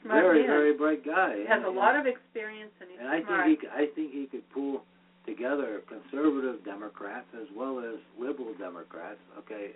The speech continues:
Speaker 2: under his wing, and, uh, I think he could be a, a compelling, uh, very, very, very strong candidate once he's known, and he's still got quite a while to be known.
Speaker 1: Mm-hmm.
Speaker 2: And, you know, the tides of, the political tides of these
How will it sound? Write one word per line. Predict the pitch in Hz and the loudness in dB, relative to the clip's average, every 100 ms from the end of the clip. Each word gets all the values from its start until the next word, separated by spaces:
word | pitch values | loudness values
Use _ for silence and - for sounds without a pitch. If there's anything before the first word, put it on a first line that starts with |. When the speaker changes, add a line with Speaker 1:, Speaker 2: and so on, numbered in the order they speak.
| 95 | -16
Speaker 2:
under | 98 92 | -16 -14
his | 87 92 - _ _ _ _ 82 | -14 -16 -18 _ _ _ _ -14
wing, | 90 98 131 - | -12 -10 -12 -14
and, | 104 110 104 107 | -14 -12 -12 -10
uh, | 107 101 - | -10 -10 -12
I | 113 | -12
think | 127 127 | -12 -14
he | 120 117 | -16 -16
could | 127 113 | -16 -12
be | 123 120 120 | -12 -10 -10
a, | 117 - | -14 -16
a | 107 | -18
compelling, | 107 101 139 127 127 110 - _ _ _ - | -18 -16 -14 -12 -12 -14 -20 _ _ _ -16
uh, | 101 98 92 104 | -10 -10 -10 -6
very, | 143 131 113 | -4 -4 -6
very, | 110 113 107 | -10 -10 -10
very | 101 104 92 | -10 -12 -12
strong | 95 95 95 | -14 -14 -14
candidate | 127 147 101 82 - | -14 -14 -12 -10 -10
once | 202 107 - | -12 -16 -14
he's | - | -14
known, | 127 135 - - | -12 -12 -14 -16
and | 92 | -16
he's | 113 107 | -14 -12
still | 147 139 | -10 -8
got | 131 - | -8 -12
quite | - 117 | -14 -12
a | 107 | -10
while | 101 92 - | -10 -12 -14
to | 82 82 | -16 -16
be | |
known. | 80 87 - _ _ _ _ - | -14 -14 -16 _ _ _ _ -16
Speaker 1:
Mm-hmm. | 107 | -10
Speaker 2:
And, | 113 - _ _ | -10 -10 _ _
you | 117 | -10
know, | 110 | -8
the | 101 | -8
tides | 131 143 143 110 | -4 -2 -2 -6
of, | 110 90 - | -10 -12 -14
the | 98 | -16
political | - 151 151 - 113 | 2 4 6 4 -4
tides | - 120 113 92 | -8 -8 -8 -8
of | 90 | -10
these | 85 | -10